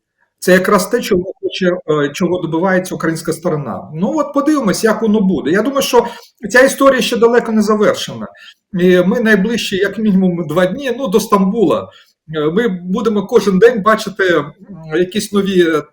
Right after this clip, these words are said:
е, кроки тактичної боротьби, нові повороти в цій тактичній боротьбі. Але поки що,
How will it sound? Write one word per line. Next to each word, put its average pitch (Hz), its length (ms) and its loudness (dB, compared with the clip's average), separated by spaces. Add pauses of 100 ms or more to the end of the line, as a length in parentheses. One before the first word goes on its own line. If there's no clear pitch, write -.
(160)
е, 147 100 -6
кроки 185 440 0
тактичної - 540 -6
боротьби, 180 560 -4 (340)
нові 185 240 0
повороти 196 520 2
в - 40 -10
цій 226 160 -10
тактичній 202 460 -6
боротьбі. 180 540 -2 (260)
Але 220 200 6
поки 320 360 0
що, 240 540 0